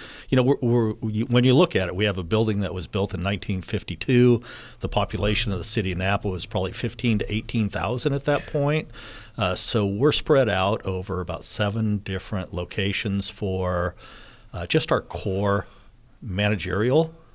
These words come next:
uh, services. That's not including fire stations, uh, and some of the other, uh, treatment facilities that we have for water. But, uh, when you really look at that, we spend over three hundred thousand dollars a year in rent to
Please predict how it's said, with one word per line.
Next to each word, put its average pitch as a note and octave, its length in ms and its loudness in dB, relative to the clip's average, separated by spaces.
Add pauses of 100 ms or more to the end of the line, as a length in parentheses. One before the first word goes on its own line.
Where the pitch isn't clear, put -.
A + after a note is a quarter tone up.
(140)
uh, A#2 100 0
services. C#3 580 0
That's F2+ 160 -4
not G#2+ 160 0
including G#2 340 -4
fire G2+ 280 -2
stations, F#2+ 800 -2 (440)
uh, F2 260 -2 (380)
and F2+ 200 -2
some A2 200 2
of G2 60 2
the F#2 100 0
other, F2+ 440 -2
uh, E2 300 -6
treatment - 440 -2
facilities F2 580 -6
that F2+ 140 -4
we F2 100 -6
have E2+ 360 -4
for E2+ 280 -6
water. F2 520 0
But, E2 340 -4 (460)
uh, F#2 120 -2
when G#2+ 160 4
you A#2 100 8
really C3+ 220 8
look A#2+ 200 4
at A2 120 0
that, F2+ 260 2
we F#2 80 -4
spend G#2 300 2
over F#2 160 0
three A#2 200 0
hundred G#2+ 220 2
thousand G2 300 0
dollars F2+ 280 0
a E2+ 60 -10
year G#2 300 4
in D#2 120 -4
rent F#2 440 0 (480)
to G2 600 2